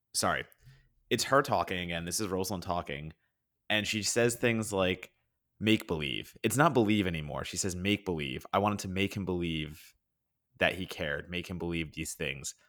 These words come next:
But then it turns into she's saying to herself that the whole movie we've watched, and, uh, this is my interpretation at least, I don't know if I interpreted this wrong, let me know, but as she's recounting the entire film that's basically playing in fast forward,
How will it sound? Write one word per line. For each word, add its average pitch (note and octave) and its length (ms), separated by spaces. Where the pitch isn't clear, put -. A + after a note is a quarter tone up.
But A#2 100
then A#2+ 120
it D#3 80
turns B2 340
into G2+ 220
she's C3 440
saying A2 260
to G#2 100
herself F#2+ 720
that G2+ 320
the G#2+ 60
whole C#3+ 240
movie A#2 360
we've G2 280
watched, E2+ 560
and, A#2 140
uh, A#2 120
this C#3+ 180
is E3 80
my C#3 120
interpretation G2 520
at F#2 80
least, G2+ 340
I F2 80
don't F2+ 180
know F2+ 180
if F2 100
I F2 100
interpreted E2 380
this E2 140
wrong, F2+ 480
let D2 140
me E2 80
know, F2+ 380
but G#2+ 140
as A2+ 260
she's C3 580
recounting A#2 880
the F#2 120
entire G#2+ 420
film F#2+ 460
that's F2+ 160
basically G2 340
playing G2 300
in F2 60
fast - 320
forward, E2 360